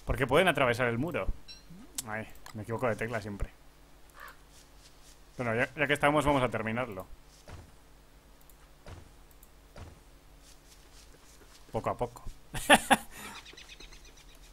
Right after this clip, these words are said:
Pero ya digo, ¿se puede hacer una puerta o algo entonces? ¿O para que no puedan pasar? A ver, en estructuras.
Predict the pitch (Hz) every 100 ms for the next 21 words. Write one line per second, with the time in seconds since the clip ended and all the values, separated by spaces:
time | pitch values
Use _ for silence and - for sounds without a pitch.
0 | - - - - - - - - - -
1 | - - - - 120 120 131 107 104 113
2 | 123 147 143 139 113 139 - 160 175 190
3 | 165 185 220 - 101 - 104 101 101 104
4 | 110 113 123 127 120 139 165 - - -
5 | - - - - - - - - - -
6 | - 104 110 143 - - 135 117 113 110
7 | - 101 - 123 139 220 - -